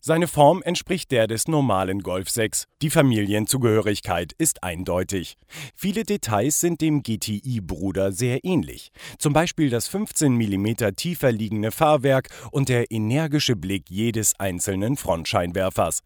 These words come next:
Doch achten Sie auf der Straße einmal auf verchromte Querstreifen im Kühlergrill und verchromte Endrohre am Auspuff.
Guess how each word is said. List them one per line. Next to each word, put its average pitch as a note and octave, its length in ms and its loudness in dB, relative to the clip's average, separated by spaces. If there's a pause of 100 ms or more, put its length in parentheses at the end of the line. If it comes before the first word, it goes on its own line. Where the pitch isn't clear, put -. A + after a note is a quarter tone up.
(320)
Doch A#2+ 280 2 (100)
achten - 320 -6
Sie F3 160 -4
auf C#3+ 140 -10
der C3+ 100 -4
Straße F#2+ 500 -4
einmal D#3+ 340 -2
auf G#2+ 180 -2
verchromte D#3 680 -4
Querstreifen G2+ 800 -2
im G#2+ 160 -2
Kühlergrill A#2+ 600 -2 (260)
und D#3 120 -4
verchromte E3+ 800 -4
Endrohre G#2 680 -2
am F3+ 140 -4
Auspuff. - 560 -2